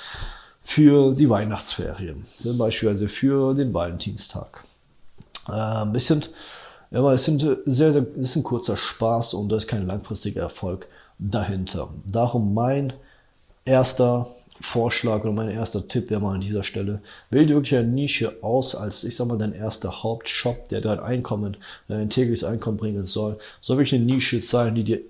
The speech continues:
immer, immer, immer Geld einbringt, ja. Das heißt nicht, wenn der Winter vorbei ist, ist auch dein Einkommen weg. Nein, das sollte nicht der Fall sein. Nimm dir wirklich eine Nische aus, die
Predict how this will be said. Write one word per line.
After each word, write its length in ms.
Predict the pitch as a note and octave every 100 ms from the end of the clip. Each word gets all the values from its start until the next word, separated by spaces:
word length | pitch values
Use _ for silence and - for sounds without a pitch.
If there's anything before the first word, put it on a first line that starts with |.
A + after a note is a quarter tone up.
| -
immer, 360 | C#3+ C3+ B2+
immer, 240 | B2 A#2 A2+
immer 260 | G#2+ G#2+
Geld 340 | - G#2 F2+ -
einbringt, 760 | - D#2+ - - E2 E2+ -
ja. 240 | - E2 G#2 - - -
Das 180 | G#2+ B2
heißt 180 | A#2+
nicht, 220 | B2+ B2 -
wenn 160 | A2
der 100 | G#2
Winter 240 | B2 C3 A#2+
vorbei 380 | A2 G#2 G#2
ist, 320 | G2 G2 F#2+ G#2+
ist 120 | G2
auch 120 | D#2
dein 140 | - A2
Einkommen 340 | A#2+ - G#2+
weg. 240 | G2+ G2
Nein, 220 | G2+ A2 G#2
das 100 | -
sollte 180 | -
nicht 140 | A2 -
der 80 | F#2+
Fall 240 | G#2 G2
sein. 300 | - F#2 F#2+ - - _
Nimm 160 | C3 D#3
dir 100 | D3
wirklich 240 | D3 C#3
eine 160 | B2 A#2
Nische 400 | C3+ B2+ A#2 -
aus, 240 | B2+ C3
die 160 | -